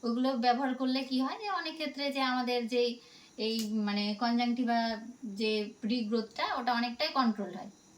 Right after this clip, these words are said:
ঠিক আছে? আর এটা যেহেতু ইউভি এক্সপোজারের জন্য হচ্ছে, সেহেতু কৃষকদের ক্ষেত্রে খুবই কমন এটা ব্যাপার একটা।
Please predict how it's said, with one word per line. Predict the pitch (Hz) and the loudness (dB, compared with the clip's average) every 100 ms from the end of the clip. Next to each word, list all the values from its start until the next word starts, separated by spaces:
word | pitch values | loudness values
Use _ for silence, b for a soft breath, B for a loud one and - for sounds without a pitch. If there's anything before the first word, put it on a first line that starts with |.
| - - | -20 -10
ঠিক | 285 | -4
আছে? | 381 294 254 - - B B B B - | -4 -4 -8 -14 -20 B B B B -6
আর | 190 202 196 208 208 214 | 0 2 2 2 0 -2
এটা | 226 233 269 269 | -2 2 2 2
যেহেতু | 240 269 269 294 | 4 4 2 2
ইউভি | 262 269 269 285 | 2 2 4 2
এক্সপোজারের | 277 - 277 269 269 247 | 0 -2 -2 0 0 2
জন্য | 262 254 | 4 4
হচ্ছে, | 262 269 247 - 285 294 | 6 4 2 -4 -8 -4
সেহেতু | 294 277 262 269 | -4 -2 -2 -4
কৃষকদের | 269 269 269 240 254 | -2 -2 0 0 0
ক্ষেত্রে | 262 254 254 277 | 0 -2 -2 -4
খুবই | 240 214 277 | -2 -2 0
কমন | 269 254 262 | 0 2 2
এটা | 247 240 285 - | 2 -2 -4 -6
ব্যাপার | 233 220 220 | -8 -4 -4
একটা। | 214 - 226 | -4 -6 -10